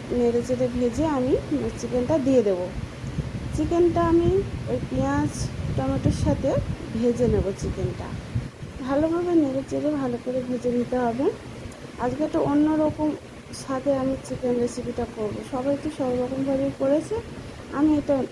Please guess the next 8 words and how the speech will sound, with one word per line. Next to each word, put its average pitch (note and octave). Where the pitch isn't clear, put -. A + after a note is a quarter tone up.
একটু A#3
অন্যরকমভাবে A3+
করলাম। F#3+
আর A#3
এইভাবে C#4
ভেজে B3
নিতে C4+
হবে, C4+